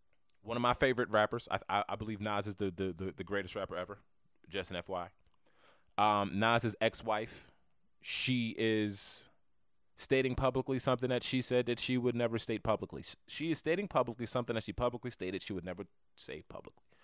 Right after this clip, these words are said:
Publicly, she stated that she would never speak ill of her ex-husband or talk bad about her ex-husband, but she's doing that today.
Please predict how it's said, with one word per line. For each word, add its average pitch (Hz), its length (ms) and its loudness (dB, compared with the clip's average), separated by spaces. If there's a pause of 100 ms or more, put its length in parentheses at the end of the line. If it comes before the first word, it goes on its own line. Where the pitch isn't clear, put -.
(280)
Publicly, 151 340 8
she 131 120 -6
stated 104 300 0
that 92 80 0
she - 100 -2
would 95 140 0
never 113 160 4
speak 104 320 -2
ill 110 160 4
of 104 80 2
her 101 100 2
ex-husband 143 460 2
or - 20 2
talk 90 220 -4
bad 107 180 -2
about 101 160 -4
her 101 80 -6
ex-husband, 123 440 -8
but 95 100 -6
she's 104 140 -10
doing 104 180 -6
that 90 140 -8
today. 120 240 -4